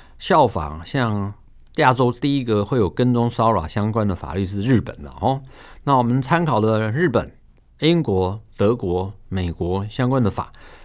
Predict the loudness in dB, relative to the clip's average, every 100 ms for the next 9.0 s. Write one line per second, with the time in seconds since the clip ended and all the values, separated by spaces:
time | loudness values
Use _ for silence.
0 | -8 0 2 4 4 2 0 0 0 2
1 | 2 4 2 0 -2 2 4 4 0 -2
2 | 0 0 0 0 0 -2 -4 -8 -4 -2
3 | -2 -4 -10 -18 -8 -2 0 0 0 0
4 | 0 2 0 0 2 0 -2 -10 -18 -20
5 | -20 -20 -18 -6 4 4 4 2 2 2
6 | 0 -2 -2 -2 -2 -2 -2 -4 -12 -20
7 | -20 -20 -20 -4 -2 2 4 4 4 8
8 | 8 8 4 0 -2 0 2 4 4